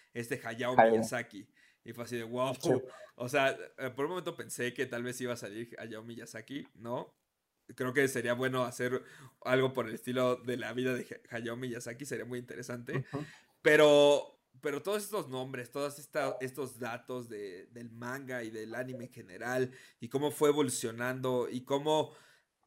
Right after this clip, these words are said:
Speaker 1: muchos tienen como esta, estos mismos, o sea, muchos de estos artistas tienen los mismos gustos, ¿sabes? O sea, ah, llegaba Ono y se ponía ahí en,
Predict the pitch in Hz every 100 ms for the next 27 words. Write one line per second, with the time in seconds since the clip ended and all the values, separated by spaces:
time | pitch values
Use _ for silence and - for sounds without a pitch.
0 | _ 139 147 151 175 170 160 143 143 143
1 | 135 120 123 117 - 131 120 117 110 -
2 | 123 - 131 123 123 123 127 123 117 123
3 | 120 120 131 147 135 - 123 117 - 127
4 | 123 - - - 117 - 131 127 - 139
5 | 127 127 - - - _ 143 143 127 120
6 | 127 123 120 120 107 117 123 143 123 131
7 | 120 117 - - _ - 120 123 127 123
8 | 131 139 135 135 143 147 139 127 123 117
9 | - 110 120 123 123 123 123